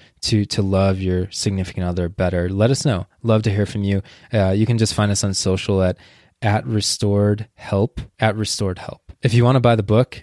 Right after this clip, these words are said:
uh, I just recommend going to Amazon. Just search the five love languages and you'll find it on there. We are gonna do a random giveaway of three books. So if you go to restored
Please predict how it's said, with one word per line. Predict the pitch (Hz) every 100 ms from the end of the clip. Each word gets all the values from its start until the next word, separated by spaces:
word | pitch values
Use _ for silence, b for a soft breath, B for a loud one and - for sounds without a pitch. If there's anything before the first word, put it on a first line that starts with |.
| -
uh, |
I | 113 98 98
just | 107 - -
recommend | 117 110 107 101
going | 101 98
to |
Amazon. | 90 95 101 107 110 107 _ _
Just | - -
search | - 104 95 -
the | - -
five | 98 101 98 98
love | 92 92 104
languages | 101 101 104 101
and | 95
you'll | 92
find | - 95 92
it |
on | 90 87
there. | 92 98 95
We | 123
are | 123
gonna | 127 123
do | 123 113
a |
random | 104 107 107
giveaway | 101 101 104 110 104
of |
three | - - 107
books. | 98 95 113 - - -
So | - 107
if | 98
you | 104
go | 107
to |
restored | 98 98 - - 101 104 104